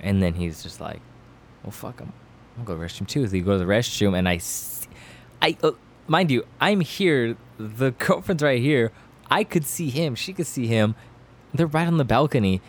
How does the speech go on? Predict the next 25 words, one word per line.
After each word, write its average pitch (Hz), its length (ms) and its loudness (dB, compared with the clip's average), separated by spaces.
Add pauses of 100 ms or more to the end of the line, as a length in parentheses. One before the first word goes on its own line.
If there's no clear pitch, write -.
(100)
and 104 120 0
he's 101 100 0
just 101 140 -12
like, 95 180 -14
"Yeah, 151 200 -12
yeah, - 280 -14 (540)
yeah, 185 220 -2
yeah, 190 60 -2
let 185 100 0
me 175 60 -2
get - 180 -10
your 165 80 -2
number," 170 200 0
and 113 280 -6
fucking - 340 -8
exchange 165 420 -2
numbers 151 420 0 (280)
right 143 260 4
on 165 120 6
the 147 60 4
balcony, 139 420 4
and 139 100 4
I'm 156 140 2
like, 135 340 -2 (240)
"Bro, 170 300 -2